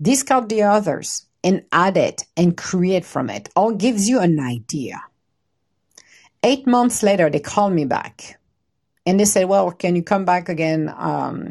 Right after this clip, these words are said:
with us?" I'm like, "Awesome. I love you guys." For me, it's like it's being part of a family. It's like, it's awesome. I was so excited. When I sat down and saw what they did, it was mind-blowing.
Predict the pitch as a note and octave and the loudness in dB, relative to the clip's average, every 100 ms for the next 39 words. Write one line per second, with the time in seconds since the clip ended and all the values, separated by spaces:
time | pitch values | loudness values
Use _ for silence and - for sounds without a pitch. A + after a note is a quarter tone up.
0 | - E3 E3+ G3 - D3 - - G3+ G#3 | -2 2 4 2 0 -4 -4 -2 0 2
1 | - A3+ G#3 B2+ B2+ F3+ G3 G#3 G3+ G3+ | 2 0 0 -6 -2 -2 -2 0 2 2
2 | G#3 - - _ F#3 G3 G#3+ F3+ D3 E3+ | -2 -6 -20 _ -2 0 0 0 -2 -4
3 | D#3+ F3+ F3 F#3+ G3 G3 F3 G3+ G3+ G3+ | -4 -4 0 0 0 -2 -2 2 2 2
4 | G3+ G3+ F3+ B2+ - A#3 - F#3+ F#3+ - | 2 0 0 -2 0 -2 2 2 2 0
5 | F3+ F3 G3+ A#3 F3 - - F#3 F3+ - | 0 2 2 2 2 0 -2 -2 -2 -4
6 | - C#3+ - - - - _ _ _ _ | -4 -2 -4 -12 -16 -20 _ _ _ _
7 | _ _ _ _ - _ _ _ - F3 | _ _ _ _ -20 _ _ _ -2 2
8 | G3 G#3 G3+ - D4 - C#4+ - A2+ A2 | 4 2 2 2 0 -2 -2 -2 -4 -12
9 | B2+ _ _ _ _ - G3 G3 - C4+ | -18 _ _ _ _ -4 0 2 2 2
10 | C4 G#3+ E3 D3+ C#3+ C#3 F#2 B1 - _ | 4 2 0 -4 -2 -4 -4 -10 -20 _
11 | _ _ _ _ _ - G#3 A3 F#3 F3+ | _ _ _ _ _ -6 0 4 4 2
12 | - F3 D3+ D3+ D#3 E3+ E3+ - D#3+ D3 | 2 2 2 2 2 0 -2 -8 -4 2
13 | D#3+ D#3 A2 G#2 - - | 4 2 0 -8 -14 -18